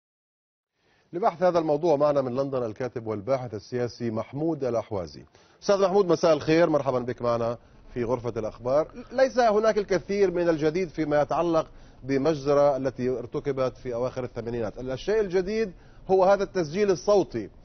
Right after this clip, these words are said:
لآية الله، آه، آه، حسين علي منتظري، وهو كان نائب المرشد، مرشد الثورة آنذاك، وكان يتم تهيئته لأن يحل محل الخميني في فترة لاحقة، ولكن على ما يبدو موقفه من هذه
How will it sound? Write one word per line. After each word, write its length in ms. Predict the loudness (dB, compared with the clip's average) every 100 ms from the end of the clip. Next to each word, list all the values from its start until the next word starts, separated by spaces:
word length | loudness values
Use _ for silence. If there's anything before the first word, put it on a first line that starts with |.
| -20 -8
لآية 320 | 0 4 4 2
الله، 280 | 2 4 2
آه، 160 | 2
آه، 520 | -2 -2 -2 -2 -4 -6
حسين 380 | -6 -2 0
علي 240 | 2 0 0
منتظري، 640 | -4 -4 0 2 2 2 -4 -20 -8
وهو 240 | -2 -2 0
كان 260 | 0 0
نائب 280 | 0 0 -2
المرشد، 540 | -4 -4 -6 -10 -6 -4 -4
مرشد 260 | -6 -8 -10
الثورة 480 | -6 -2 0 -2
آنذاك، 400 | -4 -4 0 0 -2 -16 -4
وكان 340 | -2 2 4
يتم 320 | 4 2 2 4
تهيئته 720 | 4 4 4 2 4 2 0 -12 -20 -6
لأن 1000 | 2 4 4 4 4 4 2 2 2 0
يحل 340 | 0 0 -2
محل 400 | -2 -2 0 -2
الخميني 640 | -4 -6 -4 -2 0 -2 -4
في 120 | -4
فترة 300 | -4 -2 0
لاحقة، 480 | 0 0 0 0 0 -12 -4
ولكن 320 | 2 2 4
على 240 | 2 4 4
ما 100 | 4
يبدو 300 | 2 2 4
موقفه 460 | 4 2 0 0
من 160 | 0 0
هذه 420 | 0 0 0 -2